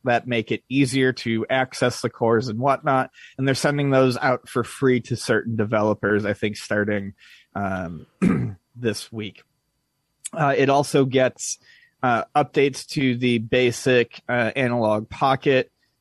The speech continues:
um, user interface and, uh, you know, uh, operating system, uh, you know, cartridges that you pop in now that,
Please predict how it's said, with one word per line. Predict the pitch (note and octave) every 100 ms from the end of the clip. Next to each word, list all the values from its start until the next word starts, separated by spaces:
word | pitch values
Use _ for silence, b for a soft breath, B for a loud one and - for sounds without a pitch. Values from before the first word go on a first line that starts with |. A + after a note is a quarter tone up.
| _
um, | A#2 G#2+ G#2 G2 F#2+ F2+ G2 G#2 _ _ _ _ _ _ _ - -
user | D3 C#3+ B2 C#3
interface | F3 E3 - G3 F3 - - -
and, | A#2+ A2 - D#3
uh, | A#2+ G#2+
you | A#2
know, | A2 G#2+ -
uh, | A2 -
operating | C#3 - D3 D3+ D3
system, | - C#3+ - D3 C#3 b b b -
uh, | A#2+ A2+ G#2+ G#2+ G2+ - -
you | C#3
know, | A2+ G#2+
cartridges | - D3+ C#3+ D#3 D3 D3 C3
that | C#3 A#2
you | B2+
pop | B2 C3 A#2 C#3+
in | C3 B2+
now | B2+ B2+ B2+ A#2
that, | A#2+ A2